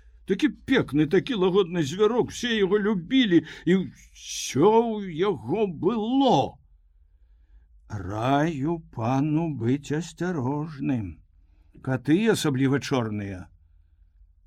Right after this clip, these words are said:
маюць атруту». Сказаўшы гэта, ён узяў шапку і выйшаў з пакоя.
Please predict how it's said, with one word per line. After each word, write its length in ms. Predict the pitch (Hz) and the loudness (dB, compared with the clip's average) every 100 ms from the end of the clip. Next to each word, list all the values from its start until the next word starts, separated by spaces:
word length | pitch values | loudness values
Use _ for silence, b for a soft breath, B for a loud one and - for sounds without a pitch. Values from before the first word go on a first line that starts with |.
| _ | _
маюць 800 | 113 87 95 98 98 98 92 - _ | -10 -6 -4 -4 -4 -4 -8 -14 _
атруту». 840 | 110 - - 92 120 220 - - - _ _ _ _ _ _ _ - | -10 -8 -10 -6 -8 -8 -14 -20 -20 _ _ _ _ _ _ _ -20
Сказаўшы 680 | - 196 196 208 180 - 139 | -8 -4 -2 -2 -2 -4 -4
гэта, 320 | 160 151 139 | -4 -4 -4
ён 300 | 113 120 110 | -2 -2 -2
узяў 260 | 104 107 98 | -4 -6 -8
шапку 480 | - 190 190 147 | -8 -8 -8 -8
і 60 | 101 | -4
выйшаў 380 | 117 160 151 107 | -4 -4 -6 -10
з 100 | - | -10
пакоя. 540 | 123 - 113 101 92 | -12 -10 -10 -10 -12